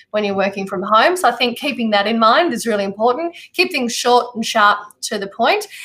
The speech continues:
But then, um, energy, the same as we have to do as broadcasters, you know,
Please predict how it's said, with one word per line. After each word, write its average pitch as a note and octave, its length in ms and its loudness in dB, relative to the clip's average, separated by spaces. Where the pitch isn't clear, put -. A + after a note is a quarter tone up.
But A3 200 2
then, D#4 440 4
um, B3+ 220 4
energy, A#3+ 560 0
the A#3+ 120 -4
same C#4+ 260 2
as C#4 120 -6
we B3 120 -2
have A#3 160 -2
to G#3+ 80 -12
do A3 80 -4
as G3+ 100 -6
broadcasters, G3+ 840 -4
you A3+ 80 -4
know, G#3+ 300 2